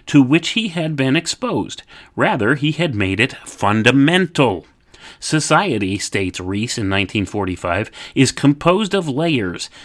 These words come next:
starting at the bottom with a psychopathological tenth of the population,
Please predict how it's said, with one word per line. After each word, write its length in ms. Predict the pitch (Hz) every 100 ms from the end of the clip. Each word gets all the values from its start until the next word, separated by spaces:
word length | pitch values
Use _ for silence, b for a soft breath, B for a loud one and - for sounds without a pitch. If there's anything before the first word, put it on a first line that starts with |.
| -
starting 500 | - 165 202 220 185
at 180 | 170
the 60 | 185
bottom 600 | 156 - 90 98 107 104
with 300 | 113 117 - -
a 300 | 113 104 95 B B -
psychopathological 1400 | - 143 156 190 - 156 147 156 127 120 110 123 113 -
tenth 560 | - - 123 98 - - -
of 200 | 104 104
the 100 | 117
population, 840 | - 101 - 151 113 92 - 95